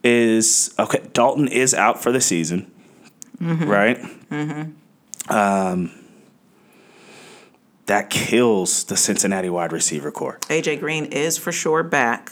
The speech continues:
Speaker 1: It was, I, I don't know. We talked about that a little bit the other day. I don't
Speaker 2: Mm-hmm.
Speaker 1: know if that matters. We
Speaker 2: Right.
Speaker 1: gotta see what that looks like with the backup
Speaker 2: With the
Speaker 1: quarterback.
Speaker 2: quarterback.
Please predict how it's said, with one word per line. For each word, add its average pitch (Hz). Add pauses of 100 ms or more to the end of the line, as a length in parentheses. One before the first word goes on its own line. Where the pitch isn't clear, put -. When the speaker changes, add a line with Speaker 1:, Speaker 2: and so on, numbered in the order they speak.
Speaker 1:
It -
was, 98
I, 80 (120)
I 101
don't 113
know. 123
We 110
talked 117
about 123
that 113
a 113
little 110
bit 110
the 107
other 110
day. 101
I 101
don't 113
Speaker 2:
Mm-hmm. 110
Speaker 1:
know 113
if 117
that 127
matters. 123 (360)
We 98
Speaker 2:
Right. 123
Speaker 1:
gotta 117
see 123
what 98
that 107
looks 113
like 87
with 87
the -
backup 78
Speaker 2:
With 90
the -
Speaker 1:
quarterback. 62
Speaker 2:
quarterback. -